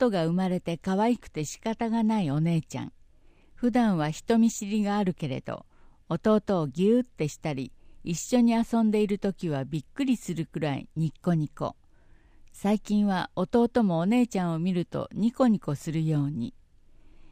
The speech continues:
これからも師弟仲良く、元気いっぱいすくすく育ってね。諸橋太一くん、五歳、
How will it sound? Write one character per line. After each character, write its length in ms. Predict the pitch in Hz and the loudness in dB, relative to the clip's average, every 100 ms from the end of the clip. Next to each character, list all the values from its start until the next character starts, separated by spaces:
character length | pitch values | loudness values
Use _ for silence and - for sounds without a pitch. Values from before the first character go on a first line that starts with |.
| - - - | -20 -20 -10
こ 120 | - 220 | -4 -2
れ 100 | 226 | -2
か 160 | 226 | -2
ら 140 | 214 190 | -2 -2
も 220 | 165 - | -4 -6
師 180 | - - | -12 -4
弟 220 | 254 226 175 | 0 0 0
仲 300 | 196 233 190 | -2 -2 -2
良 140 | 170 | -4
く、 320 | - - - - | -6 -12 -12 -12
元 280 | 160 208 254 | -2 2 2
気 200 | 240 165 | 0 -6
い 20 | |
っ 40 | 147 - | -10 -10
ぱ 140 | 170 175 | -6 -6
い 120 | - | -8
す 220 | - - | -14 -12
く 140 | - | -6
す 160 | 254 - | -6 -6
く 100 | 165 | -10
育 220 | 147 170 170 | -6 -4 -4
っ 80 | 180 | -6
て 240 | - 147 | -8 -8
ね。 240 | 151 277 - _ - - - - - - - - - - - - - - - - - | -6 -6 -10 _ -20 -20 -20 -20 -20 -20 -20 -20 -20 -20 -20 -20 -20 -20 -20 -20 -10
諸 220 | 196 220 277 | -2 0 2
橋 100 | 247 | 0
太 380 | - - 208 202 | -4 -4 0 0
一 200 | - - | -2 -10
く 140 | 151 | -6
ん、 160 | 143 139 | -4 -2
五 140 | 185 | -2
歳、 360 | - 139 110 | -4 -8 -8